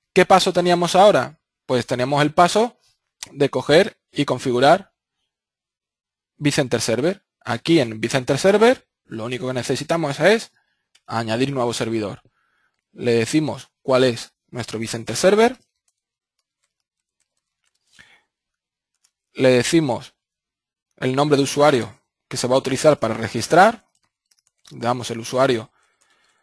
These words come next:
maestro del Sign Sign On y la credencial. Aquí podemos elegir dos opciones. O que utilicemos una sesión por usuario, es decir,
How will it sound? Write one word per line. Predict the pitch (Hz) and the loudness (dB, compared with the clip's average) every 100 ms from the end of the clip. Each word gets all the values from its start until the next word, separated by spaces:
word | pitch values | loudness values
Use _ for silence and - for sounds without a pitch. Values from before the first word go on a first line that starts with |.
| _ | _
maestro | - 123 143 - 107 - _ _ | -2 0 2 0 -8 -14 _ _
del | 123 | -6
Sign | - 135 127 | -2 -2 -2
Sign | 107 120 | -4 -2
On | 165 240 226 _ _ _ _ _ _ _ _ _ _ _ _ _ _ _ | -2 -4 -12 _ _ _ _ _ _ _ _ _ _ _ _ _ _ _
y | - | 0
la | 160 | 2
credencial. | 139 139 139 120 101 - - - | 2 0 0 -4 -4 -6 -20 -6
Aquí | - - 220 240 _ _ _ _ _ | -4 2 2 0 _ _ _ _ _
podemos | 143 156 185 | 2 2 2
elegir | 180 160 185 190 | 2 2 2 2
dos | 160 | 4
opciones. | 135 - 143 110 113 _ _ _ _ _ | 2 2 -2 -2 -10 _ _ _ _ _
O | 156 151 | 2 2
que | - 127 123 - _ _ _ _ _ _ _ _ _ _ _ _ _ _ _ | 2 0 0 -6 _ _ _ _ _ _ _ _ _ _ _ _ _ _ _
utilicemos | 156 151 143 196 165 123 | -2 0 2 2 2 0
una | 170 | 0
sesión | 165 165 165 | 0 -2 0
por | 175 | 2
usuario, | 170 208 208 160 | 2 4 4 4
es | |
decir, | 160 156 190 147 | 4 4 2 2